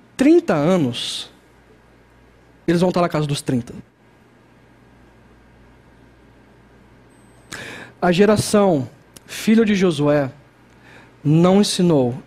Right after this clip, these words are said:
entre famílias a temer a Deus e a servir ao Criador. É como se o Ricardo Agreste fosse Josué, e eu fosse o filho de Josué,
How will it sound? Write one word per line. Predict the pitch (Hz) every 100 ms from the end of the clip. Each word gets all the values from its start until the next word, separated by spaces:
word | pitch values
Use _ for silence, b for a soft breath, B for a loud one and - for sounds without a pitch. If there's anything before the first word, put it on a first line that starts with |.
| _
entre | 185 190 180
famílias | - 147 139 160 123 117 - - - - _ _ _ _ _ _ _ _ _ _ _ _ -
a | 151
temer | 156 160 165
a |
Deus | 147 131 117 - - - _ _ _ _ _ - - _ _ _ _
e | -
a | 156
servir | - 139
ao | 135
Criador. | 127 131 117 113 - _ _ _ _ _ _ _ _ _ - _ - - - B B B
É |
como | 170 214 226
se | 226 226
o | 202
Ricardo | 196 220 214 220
Agreste | 190 175 175
fosse | 175 - 180 165 - 123 - _ _ _ _ _ _ _ _ -
Josué, | 160 160 147 175 247 - _ _ - _ _ _ _ _ - _ _ _ _
e | 165
eu | 175
fosse | 170 180 -
o | 165
filho | - 185 165
de |
Josué, | 156 156 143 139 208